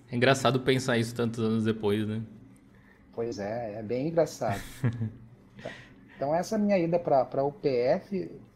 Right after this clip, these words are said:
Speaker 2: foi aí que eu comecei o trabalho, né? A gente começou a, a co-, a instalar os, o Linux em servidores menores, criar correio eletrônico pras, pros alunos,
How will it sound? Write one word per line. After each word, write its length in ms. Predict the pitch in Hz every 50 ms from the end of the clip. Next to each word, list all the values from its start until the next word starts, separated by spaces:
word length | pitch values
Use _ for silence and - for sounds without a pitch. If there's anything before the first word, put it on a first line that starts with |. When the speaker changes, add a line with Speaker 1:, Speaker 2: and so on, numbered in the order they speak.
| _ _
Speaker 2:
foi 220 | - 165 170 175 180
aí 180 | 175 175 180
que 100 | 175 -
eu 40 | 185
comecei 480 | - 202 202 202 196 196 - 196 190 190
o 40 |
trabalho, 520 | 190 208 220 220 233 240 226 175 120 113 107
né? 320 | 107 107 110 113 117 113 107
A 40 |
gente 180 | 110 123 120 -
começou 560 | - 139 127 131 131 131 - - 139 139 135
a, 260 | 131 120 117 110 101 - - - - - - - - - - - - - -
a 80 | 131
co-, 260 | 127 - - 135 - -
a 180 | 131 123 120 127
instalar 760 | 135 120 - - - 156 139 135 135 135 139 139 135 123 117 120
os, 260 | 123 - - - - - _ -
o 80 | 147 147
Linux 460 | 135 143 151 156 156 143 - - 135
em 220 | 135 139 139 135
servidores 680 | 131 - - 156 139 123 139 127 123 127 143 147 135 131
menores, 880 | 143 175 185 190 170 175 175 175 180 160 160 160 160 147 - - - - -
criar 520 | - 139 139 139 143 143 143 139 139 127 -
correio 380 | - - 143 123 131 143 147 147
eletrônico 760 | 139 131 139 139 - - 131 135 139 139 139 127 - - 131
pras, 680 | - - 127 123 123 123 123 117 110 107 - - - - - - - - - - - - -
pros 200 | - 127 113 120
alunos, 960 | 156 165 170 165 175 180 180 175 170 165 160 156 156 156 143 - - -